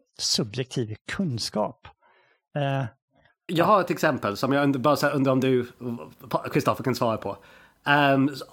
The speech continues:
Speaker 2: en, en jättebra fotbollsspelare som kan slå frispark jättebra och ha en viss metod för att, att få in det,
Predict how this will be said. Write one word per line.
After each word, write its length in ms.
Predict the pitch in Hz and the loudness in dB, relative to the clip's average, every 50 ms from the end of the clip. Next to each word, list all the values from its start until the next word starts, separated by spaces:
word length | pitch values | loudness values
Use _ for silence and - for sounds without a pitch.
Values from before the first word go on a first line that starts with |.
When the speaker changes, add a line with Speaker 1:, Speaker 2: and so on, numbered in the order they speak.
| 165 175 175 | -2 0 2
Speaker 2:
en, 480 | 180 160 160 147 147 147 147 147 147 151 | 4 4 4 4 4 4 2 2 2 0
en 260 | 151 147 139 143 151 | 0 2 2 4 4
jättebra 420 | 180 170 - - 175 139 156 147 | 4 2 2 0 2 4 4 4
fotbollsspelare 680 | 139 - 147 123 139 139 - - 190 180 147 127 120 113 | 4 4 2 2 2 0 2 2 2 4 4 4 2 0
som 180 | - 131 123 120 | 0 0 0 0
kan 160 | 131 123 120 | 0 0 0
slå 480 | - 135 135 127 123 120 123 120 107 104 - | 0 0 2 2 4 4 2 2 0 -2 -2
frispark 580 | - 156 139 123 - - - 160 139 123 - 139 | 0 2 2 2 0 2 4 4 4 4 2 0
jättebra 440 | 113 - - 120 - 113 92 92 - - | -2 -2 -2 -4 -4 -2 -6 -6 -8 -14
och 320 | - - - - - 135 139 | -20 -20 -20 -6 -2 0 4
ha 220 | 147 156 147 143 | 6 8 8 6
en 100 | 139 131 | 6 4
viss 240 | 127 147 139 - - | 2 0 0 0 0
metod 560 | 143 143 139 - 151 147 147 143 139 139 120 | 0 0 2 2 2 2 4 4 4 2 2
för 120 | - - 131 | 2 2 2
att, 300 | 131 - - - - - - | 2 0 -4 -14 -14 -4 0
att 160 | 127 127 - | 0 0 0
få 240 | - - 143 143 147 | 0 2 2 4 6
in 220 | 175 185 156 135 | 6 6 6 6
det, 180 | 120 107 92 | 4 2 0